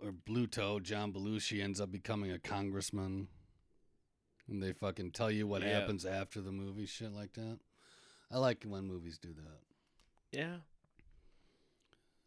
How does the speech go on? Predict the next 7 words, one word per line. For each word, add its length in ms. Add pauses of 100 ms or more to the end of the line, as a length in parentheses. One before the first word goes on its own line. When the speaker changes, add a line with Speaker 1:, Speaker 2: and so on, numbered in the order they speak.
(2250)
Speaker 2:
I 160
mean, 580 (4000)
this 440
movie 500
itself, 760
though, 340
like, 520